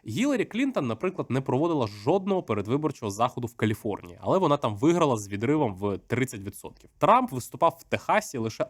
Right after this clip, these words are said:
один раз, але, ну, насправді міг цього не робити. Він все одно би його виграв без жодних проблем. Наприклад, такі штати, як, е, Аляска, Айдахо,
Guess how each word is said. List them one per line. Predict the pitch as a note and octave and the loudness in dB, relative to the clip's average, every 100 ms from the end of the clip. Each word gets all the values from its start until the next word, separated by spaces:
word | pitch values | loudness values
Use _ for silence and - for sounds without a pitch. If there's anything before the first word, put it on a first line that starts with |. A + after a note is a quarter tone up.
| - | 0
один | B2 D3 C3 | 6 6 6
раз, | F2+ D#2 - | 2 -4 -8
але, | C#3 A3 G3 | -2 -2 0
ну, | A2+ | -2
насправді | A2 A2 - A3 C#3 | -2 -2 0 0 0
міг | B2 D#3 | -2 -4
цього | - A#2+ A#2 | -4 -4 -2
не | A2+ | 0
робити. | G2+ F2 D#2+ - | -2 -4 -10 -8
Він | A2 D3+ | -4 -4
все | - - | -4 -4
одно | B2 D#3+ F#3 | -2 0 2
би | C3 | 2
його | G#2 G#2 | 2 -2
виграв | G#2+ G#3+ G#3 E3 _ - | 0 2 4 0 _ -18
без | F#2+ A2 G2+ | -6 -4 -4
жодних | G#2 C#3 C3+ A#2 | -2 -4 -4 -8
проблем. | A2 F#2 D2+ - _ | -8 -8 -12 -20 _
Наприклад, | A3 - C#4+ - F3+ | -4 0 0 2 0
такі | D3 - | 0 -4
штати, | - - D#3+ - | -2 2 2 2
як, | A2 G#2 - | 0 0 -2
е, | G2+ F#2+ | -4 -2
Аляска, | - D#3+ A#3 A#3+ - F3 C#3 | 0 4 4 2 0 2 4
Айдахо, | A#2 B2+ F#3 G3+ - | 4 4 4 4 4